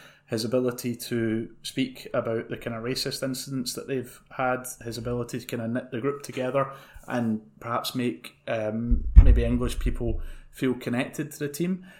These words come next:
Um, I'm not entirely convinced that Gemmell has that. Um, having, you know, watched interviews with him and, and seen how he is on the sideline and stuff, I'm not entirely sure that the personality is there for a role such as this.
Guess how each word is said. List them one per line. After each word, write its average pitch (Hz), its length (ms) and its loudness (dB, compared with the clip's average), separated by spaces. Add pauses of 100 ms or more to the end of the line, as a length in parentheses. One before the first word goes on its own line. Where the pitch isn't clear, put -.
(160)
Um, 120 380 4 (360)
I'm 127 260 -2
not 139 220 0
entirely 139 340 0
convinced 127 460 -4
that 107 140 -6
Gemmell 123 380 -2
has 135 280 -4
that. 151 360 -4
Um, 117 500 -2
having, 117 640 0
you 123 140 -2
know, 113 40 -4
watched 113 440 -4 (200)
interviews 123 380 -2
with 123 260 -4
him 123 200 2
and, 107 160 -2
and 110 160 -6
seen 120 420 -2 (180)
how 117 160 -2
he 117 80 -2
is 120 140 -2
on 117 80 -2
the 110 80 -4
sideline 131 420 -2
and 127 80 -2
stuff, 131 280 -4 (420)
I'm - 60 -6
not 120 140 -2
entirely 135 320 -2
sure 135 220 -2
that 123 140 -8
the - 80 -8
personality 135 760 -4
is 135 100 -8
there 143 240 -4
for 135 400 0
a 135 80 -8
role 143 280 0 (160)
such - 300 -6
as 127 120 -4
this. 175 260 -2